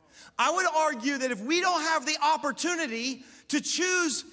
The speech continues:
even the wrong thing, do we even have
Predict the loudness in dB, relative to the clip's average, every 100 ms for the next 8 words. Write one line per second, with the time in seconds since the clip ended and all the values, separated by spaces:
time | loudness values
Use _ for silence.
0 | -6 -2 0 0 0 0 -2 -2 -6 -4
1 | -2 -2 -6 -12 -18 _ _ _ _ _
2 | _ 0 2 2 2 2 2 0 2 2
3 | 2 -2